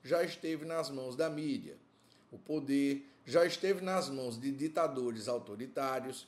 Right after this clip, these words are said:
e nas mãos de democratas. O poder já esteve nas mãos de homens e mulheres que mataram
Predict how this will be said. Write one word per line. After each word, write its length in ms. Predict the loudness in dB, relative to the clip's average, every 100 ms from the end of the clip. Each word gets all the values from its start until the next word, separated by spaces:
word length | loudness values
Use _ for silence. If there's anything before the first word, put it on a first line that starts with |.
| -8
e 80 | -4
nas 300 | 0 0 0
mãos 480 | -2 -2 -2 -4
de 100 | -4
democratas. 1040 | -2 0 0 2 6 6 4 -4 -14 -14 -16 _ _ _
O 80 | -14
poder 680 | -4 -2 0 0 0 -4 -10 _
já 220 | 0 4 4
esteve 380 | 2 0 0
nas 280 | 0 2 2
mãos 380 | 0 0 -2 -2
de 100 | 0
homens 480 | 2 4 2 0 -2
e 40 |
mulheres 720 | -2 2 4 4 2 -4 -8 -12 -20
que 100 | -8
mataram 800 | 0 0 2 2 6 6 4 0